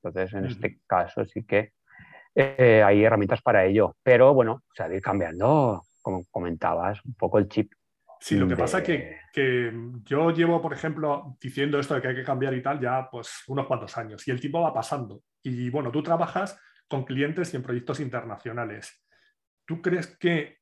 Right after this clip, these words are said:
Speaker 2: en Europa, o no sé si trabajas solo con Europa, también en Estados Unidos, la gente va más avanzada que lo que podamos estar en España, por ejemplo, a la hora de plantearse migraciones a S cuatro, etcétera, etcétera?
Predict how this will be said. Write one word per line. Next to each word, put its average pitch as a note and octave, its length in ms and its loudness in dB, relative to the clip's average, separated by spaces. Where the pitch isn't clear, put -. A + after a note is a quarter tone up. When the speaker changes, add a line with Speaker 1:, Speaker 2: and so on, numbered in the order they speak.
Speaker 2:
en C#3+ 280 0
Europa, C3+ 720 0
o C3 200 -10
no C#3+ 160 -4
sé C#3+ 60 -6
si C#3+ 60 -16
trabajas C#3+ 340 0
solo C#3+ 200 -2
con C3 140 -2
Europa, C3+ 320 0
también B2+ 220 -4
en B2+ 60 -4
Estados B2+ 340 -6
Unidos, C#3+ 500 -6
la C3+ 180 0
gente E3 480 -2
va D3+ 220 2
más D3+ 160 0
avanzada C#3+ 460 0
que C3+ 100 -4
lo C3 140 -4
que B2+ 60 -10
podamos C3 280 -4
estar C3 200 -6
en B2+ 100 -6
España, D#3 380 -6
por C3+ 120 -8
ejemplo, D#3+ 420 -10
a A#2+ 60 -6
la A#2 120 -2
hora A#2+ 160 -4
de A#2+ 260 -6
plantearse B2 420 -6
migraciones A#2+ 520 -8
a C3 40 -12
S A#2+ 160 -12
cuatro, B2 400 -8
etcétera, B2 340 -16
etcétera? C3+ 340 -18